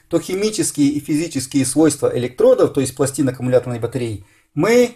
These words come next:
диагностируем именно вот этим вот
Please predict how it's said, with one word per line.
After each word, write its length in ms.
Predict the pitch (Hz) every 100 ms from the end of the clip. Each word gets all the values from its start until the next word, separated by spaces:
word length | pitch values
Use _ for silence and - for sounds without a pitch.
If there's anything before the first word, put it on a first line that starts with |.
| _
диагностируем 880 | 143 143 147 147 147 - 220 220 208
именно 460 | - 170 196 190 196
вот 220 | 117 -
этим 380 | 156 170 151 107
вот 300 | 110 131